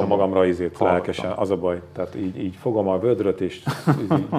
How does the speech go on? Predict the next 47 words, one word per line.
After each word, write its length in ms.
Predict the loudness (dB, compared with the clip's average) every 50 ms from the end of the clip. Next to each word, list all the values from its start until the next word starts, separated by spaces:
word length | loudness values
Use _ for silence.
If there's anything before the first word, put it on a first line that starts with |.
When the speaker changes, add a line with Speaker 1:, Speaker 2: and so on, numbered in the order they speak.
| -6 -6 -8
Speaker 1:
<laughs> 360 | -12 -12 -12 -12 -14 -10 -4
Speaker 2:
tényleg 240 | -2 -2 -2 -2 -4
a 100 | -6 -8
fekáliát 600 | -8 -6 -6 -6 -4 -4 -4 -4 -4 -4 -4 -6 -6
szórom 320 | -4 -4 -2 -2 -2 -4
a 60 | -6 -8
fejemre. 360 | -6 -6 -6 -6 -6 -6 -8
Pusztán 600 | -4 -2 -2 -2 -2 -2 -2 -2 -2 -2 -4 -10 -14 -10
közben 340 | -6 -4 -4 -2 -2 -4 -2
meg 80 | -2 0
nem, 180 | 0 -2 -2
mert 160 | -2 -4 -4
hanem 220 | -4 -4 -6 -6 -6
ez, 140 | -8 -8 -8
ez, 180 | -10 -12 -12 -12 -14 -16
ez, 160 | -16 -16 -18 -20 -14 -12
ez 100 | -12 -10
valahol 260 | -8 -6 -4 -4 -4 -4
szakmai, 500 | -4 -4 -4 -4 -4 -8 -8 -8 -8 -10 -14 -20 -20 -20 -20 -20 -20 _
meg 160 | -12 -8 -4 -4
etikai 400 | -4 -4 -4 -4 -4 -4 -4 -4
kérdés 400 | -4 -6 -6 -6 -6 -8 -8 -10
is, 120 | -10 -8
hogy 180 | -8 -8 -6 -4
én 100 | -2 -2
amikor 240 | -2 -2 -2 -2 -2
megnéztem, 800 | 0 0 0 0 0 -2 -2 -4 -4 -4 -2 -2 -2 -2 -6 -10 -16 -20 -20 -14 -8
akkor, 380 | -8 -6 -2 -2 -2 -2 -4 -10 -14 -10
akkor 320 | -8 -6 -2 -2 -4 -4 -6 -18 -20 _ _ -20 _ _
furcsa 400 | -8 0 2 2 2 4 4 4
volt, 180 | 4 4 4 2
mert 120 | 4 4
összefüggéstelen 800 | 4 4 4 0 -2 -2 -2 0 0 -2 -2 -2 -8 -8 -6 -4
volt 180 | -4 -4 -4 -4
a 40 |
beszélgetésnek 720 | -4 -6 -6 -6 -6 -6 -6 -8 -8 -10 -12 -12 -10 -8 -6
az 120 | -4 -4
a 40 | -2
része. 460 | -2 -2 -2 -4 -6 -6 -10 -10 -10 -12 _ _
Speaker 1:
Mhm. 140 | -12 -10 -8
Speaker 2:
Tehát, 380 | -6 -6 -8 -8 -12 _ -20 -8 -2
hogy 100 | 0 4
a 40 |
Vahorn 300 | 8 8 8 8 6 2
mond 200 | 2 0 -2 0
dolgokat, 360 | 2 4 6 6 6 4 2 -2
és 200 | -4 -10 -12